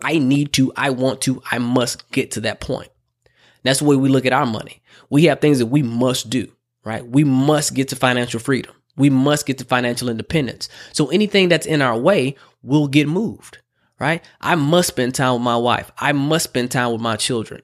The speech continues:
I must do this. I must do that. So anytime something becomes a must, that's when we find a way to make it happen, right? So if you have that dream, you wanna open up that ice cream shop, I, look,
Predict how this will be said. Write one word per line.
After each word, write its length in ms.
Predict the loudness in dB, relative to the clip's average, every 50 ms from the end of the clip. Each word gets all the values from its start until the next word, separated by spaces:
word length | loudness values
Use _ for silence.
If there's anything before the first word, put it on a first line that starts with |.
| _
I 160 | -6 -4 -2 0
must 420 | 0 2 2 2 2 0 0 0
do 140 | 0 0 0
this. 200 | 0 -2 -2 -2
I 100 | -4 -2
must 300 | 0 0 0 0 0 -2
do 120 | -2 -2
that. 200 | 0 0 -2 -2
So 220 | 0 -2 -2 0 0
anytime 540 | 0 0 0 0 0 0 2 2 2 0
something 260 | 0 -2 -2 -2 -2 -2
becomes 320 | -2 0 0 0 0 0
a 100 | -2 -4
must, 600 | -4 -2 0 0 2 0 0 -2 -6 -6 -8 -14 _ _ _ _ _ _ _ _ _ _ _ _ _ _ -20 -8 -4
that's 340 | 0 0 0 0 0 -2 0
when 160 | 0 0 0
we 100 | 0 -2
find 320 | -2 -2 -2 -2 -2 -2 -2
a 40 |
way 120 | -2 -2 -2
to 80 | -2
make 240 | -2 -4 -6 -8 -8
it 60 | -10
happen, 340 | -8 -6 -8 -8 -8 -14 -20 -20 _ _ _ _ _ _ _ _ _ -12
right? 280 | -8 -8 -8 -8 -8 -4
So 120 | -4 -2
if 80 | 0 2
you 100 | 2 4
have 200 | 4 2 2 0
that 120 | -2 -2
dream, 240 | 0 0 0 0 2
you 80 | 2
wanna 160 | 2 2 2 2
open 240 | 2 0 0 -2
up 120 | -2 -2 -2
that 200 | -4 -4 -4 -4 -2
ice 180 | -2 -2 -2 -2
cream 220 | -6 -8 -8 -8
shop, 420 | -6 -6 -4 -4 -6 -8 -10 _ _ _ _ _ _ _ _ _ _ _ _ _ _
I, 200 | -4 -4 -4 -4 -8 _ _ _ _ _ _ _ -6 -4
look, 300 | -4 -4 -4 -6 -14